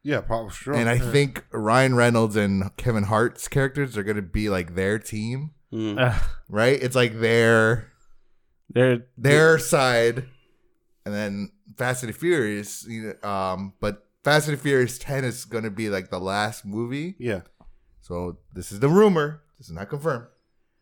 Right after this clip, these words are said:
Speaker 2: but they might put it into two parts. <laughs>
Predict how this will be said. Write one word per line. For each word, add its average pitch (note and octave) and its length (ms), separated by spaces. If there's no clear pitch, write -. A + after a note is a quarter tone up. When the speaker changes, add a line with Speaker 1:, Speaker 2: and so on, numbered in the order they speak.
Speaker 2:
but G2 140
they G2+ 100
might G2+ 240
put G#2 140
it G2+ 120
into F2+ 200
two - 200
parts. - 580
<laughs> - 40